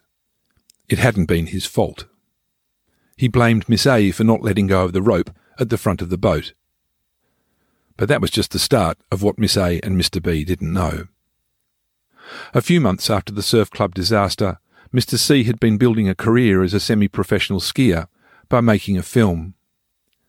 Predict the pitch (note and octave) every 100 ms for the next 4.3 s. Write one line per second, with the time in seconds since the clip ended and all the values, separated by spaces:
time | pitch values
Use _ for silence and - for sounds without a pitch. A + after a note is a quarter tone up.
0 | _ _ _ _ - B2 - B2 B2+ A#2
1 | - F#2 - - _ - A2 A2+ A2+ B2
2 | B2+ - G2+ - F#2+ - - A2 - F#2+
3 | - A2 - G#2 F#2+ G#2+ - A2 F#2 F#2
4 | E2+ E2 E2+